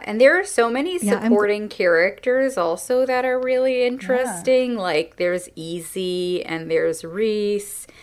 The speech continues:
Speaker 1: and, like, the whole cast of characters in Jude's life. And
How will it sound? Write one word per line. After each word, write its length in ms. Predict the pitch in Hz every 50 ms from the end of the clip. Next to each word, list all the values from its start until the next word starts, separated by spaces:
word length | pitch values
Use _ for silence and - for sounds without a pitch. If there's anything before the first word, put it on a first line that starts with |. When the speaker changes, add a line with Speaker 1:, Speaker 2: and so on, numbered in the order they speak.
| - - - - - _ _ _ -
Speaker 1:
and, 760 | 190 190 185 175 170 170 165 165 165 165 165 170 170 170 - - - _ _ _ _ _
like, 380 | - - 170 175 180 180 180 -
the 120 | 190 185
whole 300 | 170 180 208 208 185 196 202
cast 440 | - - 175 160 165 160 - -
of 100 | 180 -
characters 760 | - - 175 165 160 165 165 165 - - 175 170 165 165 -
in 240 | 160 156 160 151 147
Jude's 520 | 147 - 151 151 147 147 147 - - -
life. 640 | 165 160 156 160 160 160 160 165 160 - - - - _ _ -
And 720 | 180 180 180 170 170 170 165 165 160 165 170 165 -